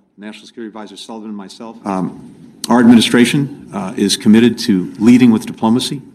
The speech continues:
to advance the interests of the United States and to strengthen the rules-based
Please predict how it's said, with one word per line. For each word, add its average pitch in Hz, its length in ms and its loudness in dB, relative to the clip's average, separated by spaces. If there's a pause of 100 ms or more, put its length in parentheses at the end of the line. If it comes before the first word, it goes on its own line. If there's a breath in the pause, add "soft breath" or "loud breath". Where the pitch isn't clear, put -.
(480 soft breath)
to 113 100 0
advance 117 300 0
the 110 120 0
interests 117 260 -4
of 120 40 -2
the 107 60 2
United 101 260 0
States - 520 -4 (540 loud breath)
and 135 280 0
to 139 80 -4
strengthen 123 460 0
the 107 80 -2
rules-based 101 720 -4